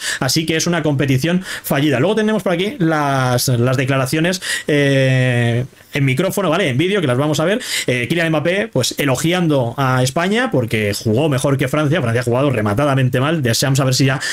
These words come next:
deja la selección francesa y entra Zinedine Zidane, porque lo de Deschamps, bueno, es un terrorista de, de los banquillos, es un cagón y juega muy, muy aburrido. Pero bueno,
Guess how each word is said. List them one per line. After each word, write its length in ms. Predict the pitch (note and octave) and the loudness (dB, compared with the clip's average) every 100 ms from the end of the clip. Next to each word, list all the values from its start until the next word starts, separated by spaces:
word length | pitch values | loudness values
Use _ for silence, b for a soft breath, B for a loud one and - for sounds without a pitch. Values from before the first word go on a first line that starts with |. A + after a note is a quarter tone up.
| B | B
deja 240 | C3+ D#3+ D3+ | 0 2 0
la 80 | |
selección 320 | D3 C#3 D#3 C#3+ | 0 0 0 0
francesa 360 | C3+ D3 C#3+ | 2 2 2
y 20 | |
entra 220 | C3 C#3+ C3+ | 2 2 2
Zinedine 260 | C3+ C#3 | 2 2
Zidane, 220 | C#3 D#3 | 0 0
porque 260 | C#3 B2 D3+ | 0 -2 0
lo 160 | B2 A#2 | 2 2
de 120 | A2 | 2
Deschamps, 340 | G#2+ B2+ C#3 | 2 0 0
bueno, 220 | A#2 G#2+ G2+ | 2 2 0
es 340 | - - - C3 | -2 -6 -4 0
un 120 | C3+ | 0
terrorista 420 | D3 C3 C3 D3+ | 2 2 2 0
de, 220 | C3 A#2 A#2+ | 2 2 2
de 80 | |
los 160 | B2 A#2+ | 2 2
banquillos, 480 | A#2+ A#2 C#3 E3+ A#2+ | 2 2 2 2 2
es 80 | B2+ | 0
un 80 | |
cagón 360 | A#2+ A2+ C#3+ F#3 | 0 0 2 0
y 80 | - | -2
juega 240 | - C#3 C3+ | 0 2 4
muy, 260 | C3 D#3 | 4 4
muy 200 | C#3+ C#3+ | 2 2
aburrido. 280 | C3 D#3+ A3 | 2 2 2
Pero 100 | A#2+ | 2
bueno, 120 | F3+ | 0